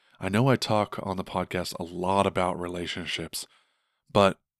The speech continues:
they're one of the most impactful things on our day. If we don't have good relationships with the people that surround us in the world, then we won't have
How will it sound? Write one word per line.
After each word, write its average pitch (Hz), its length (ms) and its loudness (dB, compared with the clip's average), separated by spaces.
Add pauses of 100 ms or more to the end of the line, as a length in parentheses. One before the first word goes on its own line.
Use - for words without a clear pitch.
(100)
they're 104 180 2
one 120 160 4
of 113 100 2
the 101 80 0
most 101 340 0
impactful 98 680 -4
things 92 380 -2
on 87 100 -2
our 85 120 -4
day. 90 400 -2 (420)
If - 100 -8
we 120 80 6
don't 131 200 4
have 120 200 2
good 110 140 4
relationships 98 760 0
with 95 120 -4
the 98 80 -8
people 95 520 -4 (220)
that 98 140 2
surround 90 440 -2
us 98 200 0
in 95 80 -4
the 92 80 -4
world, 92 440 -2 (380)
then 92 140 -4
we 104 100 -2
won't 107 280 0
have 95 360 -4